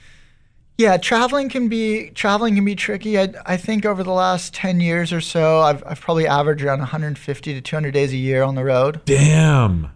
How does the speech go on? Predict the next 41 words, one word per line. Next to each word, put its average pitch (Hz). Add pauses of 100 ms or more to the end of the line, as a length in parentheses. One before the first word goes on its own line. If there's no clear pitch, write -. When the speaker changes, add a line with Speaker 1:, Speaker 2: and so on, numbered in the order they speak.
(100)
Speaker 1:
Um, 156
and 165
a 165
lot 156
of 170
those 165
are 147
really 151
unexpected. 147
So 147
we'll 143
be, 143 (460)
you 160
know, 147
I'll 175
be 175
at 160
home 165
and 156
get 147
a 139
phone 160
call 156
like, 139
"Hey, 180
the 185
waves 185
are 185
gonna 190
be 185
good 190
here, 196
and 151
there's 160
this - (160)
thing 196
we've 185
been 180
working 190
on, 180
like, 151